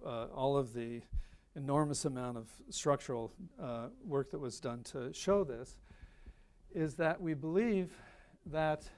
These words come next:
uh, the interaction here is, you, as you see, is here's, and we've shown, uh, definitively that the E C six domain is the, is the cis interaction domain of these proteins. And so you can see they interact here,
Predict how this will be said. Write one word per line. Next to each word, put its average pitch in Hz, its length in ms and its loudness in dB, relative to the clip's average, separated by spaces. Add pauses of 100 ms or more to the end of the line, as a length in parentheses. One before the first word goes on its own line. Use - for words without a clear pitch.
(1000)
uh, 143 260 -2 (120)
the 151 140 -4
interaction 160 560 0
here 127 400 -6 (160)
is, 127 180 -8
you, 147 380 -6
as 131 120 -10
you 139 120 -6
see, 143 300 -4
is 127 220 -6 (120)
here's, 147 300 -4 (520)
and 147 160 -4
we've 143 200 -2
shown, 170 500 6 (440)
uh, 123 260 -2 (280)
definitively 139 800 -2
that 117 220 -6
the 180 100 -12
E 151 140 -2
C 135 200 -4
six 135 320 -4
domain 120 540 -8
is 127 160 -8
the, 139 320 -10
is 120 200 -6
the 113 160 -6
cis - 420 2
interaction 143 640 -4
domain 143 500 -6
of 135 80 -12
these 135 160 -12
proteins. 151 560 -12 (680)
And 147 120 -4
so 170 120 2
you 151 160 4
can 147 160 -4
see 175 160 2
they 147 200 2
interact 170 460 2
here, 139 380 -4